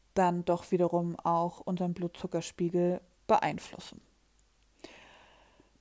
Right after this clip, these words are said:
Jetzt komme ich zu meinen letzten beiden und wie ich finde, wichtigsten Punkte. Der vorletzte Punkt ist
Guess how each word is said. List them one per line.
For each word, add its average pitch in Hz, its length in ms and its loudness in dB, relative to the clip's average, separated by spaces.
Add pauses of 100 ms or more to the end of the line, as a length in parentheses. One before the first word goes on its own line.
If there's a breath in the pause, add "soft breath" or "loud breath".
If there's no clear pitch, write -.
(360)
Jetzt 196 280 4
komme 202 200 2
ich 190 60 0
zu - 160 0
meinen 180 220 4
letzten 170 360 -2
beiden 165 280 4
und 180 140 -4
wie 175 100 2
ich - 140 -4
finde, 170 480 0
wichtigsten - 580 -4
Punkte. 180 600 -6 (1300 loud breath)
Der 185 80 -2
vorletzte 202 460 4
Punkt 202 480 0
ist - 680 -4